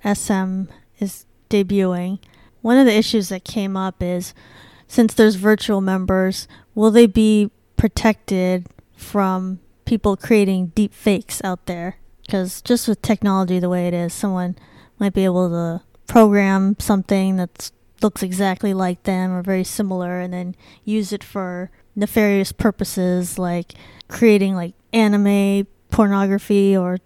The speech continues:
something like that. And so then that would ruin the image of espa if that were to get out. And so netizens are kind of wondering, like, how do you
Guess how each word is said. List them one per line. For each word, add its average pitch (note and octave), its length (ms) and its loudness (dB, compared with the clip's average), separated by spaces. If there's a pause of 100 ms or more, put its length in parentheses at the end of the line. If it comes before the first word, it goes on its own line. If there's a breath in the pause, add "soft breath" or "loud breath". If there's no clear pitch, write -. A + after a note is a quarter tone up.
something G3+ 380 -2
like F#3 240 -6
that. G3+ 480 0
And F#3+ 320 -4 (360 loud breath)
so G3+ 200 -4
then F#3 220 -2
that G#3 140 4
would G3+ 160 0
ruin G#3+ 380 6
the G3 80 0
image F#3+ 540 2
of F3+ 240 -6
espa F#3+ 600 0
if - 160 -8
that F#3+ 240 0
were F#3+ 200 -2
to F#3 280 -2 (200)
get G3 180 -2
out. G3+ 340 2
And F#3+ 140 -4
so F#3+ 260 -4 (420 loud breath)
netizens G#3 460 -2
are G3 80 -4
kind G3+ 220 -4
of F#3+ 80 -6
wondering, F#3+ 440 -2
like, F#3 160 -8
how G#3+ 180 -2
do G#3+ 60 2
you G#3+ 280 2